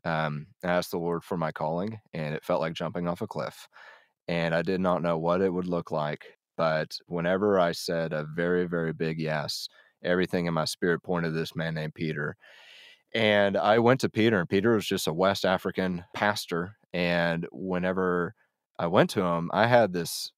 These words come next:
understanding just in my heart that I'm supposed to be a part of this man's life, and he barely knew me. And <laughs> so whenever I asked him what his calling was,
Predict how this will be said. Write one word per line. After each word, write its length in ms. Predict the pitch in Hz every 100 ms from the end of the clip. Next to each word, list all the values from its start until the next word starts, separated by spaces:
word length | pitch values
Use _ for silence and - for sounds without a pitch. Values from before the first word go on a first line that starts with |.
| -
understanding 720 | 95 87 - 90 104 107 82
just 200 | 82 -
in 80 | 82
my 80 | 76
heart 340 | 98 131 -
that 160 | 82 82
I'm 140 | 104
supposed 320 | - 101 98
to 40 | 90
be 140 | 85
a 40 | 82
part 200 | 87 85
of 60 |
this 200 | 78 -
man's 280 | 85 78 80
life, 280 | 87 101 -
and 80 | -
he 100 | 101
barely 340 | 87 85 78
knew 220 | 82 104
me. 300 | 120 - - - - _ _ _ -
And 180 | 92 -
<laughs> 0 |
so 260 | - 113
whenever 460 | 107 101 98 110 107
I 80 | 85
asked 380 | 90 120 - 107
him 400 | 90 85 85 - _
what 180 | 95 85
his 120 | -
calling 360 | - 202 147
was, 500 | 90 82 80 80 78